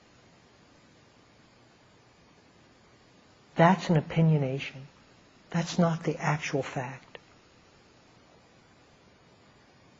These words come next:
Because fear and desire are both extrapolations from the moment as to how I fear or desire this moment to evolve.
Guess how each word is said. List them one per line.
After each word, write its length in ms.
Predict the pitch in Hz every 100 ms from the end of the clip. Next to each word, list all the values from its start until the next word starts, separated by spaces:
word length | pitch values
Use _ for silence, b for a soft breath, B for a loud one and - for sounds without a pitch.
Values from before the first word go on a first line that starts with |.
| - - - - - - - - - - - - -
Because 440 | 175 - 175 160
fear 340 | - 220 220 202
and 140 | 165
desire 580 | 165 147 165 160 156 151
are 140 | 151 139
both 340 | 139 160 160
extrapolations 1160 | 170 - 175 156 160 143 139 156 190 - 139 135
from 360 | - 170 185
the 80 | 180
moment 380 | 160 135 131 131
as 220 | 143 143
to 80 | 165
how 300 | - 165 156
I 140 | 151 143
fear 280 | - 156
or 220 | 147 160 170
desire 460 | 165 151 127 135
this 240 | 135 139 147
moment 320 | 135 135 -
to 140 | 139
evolve. 440 | 131 165 170 139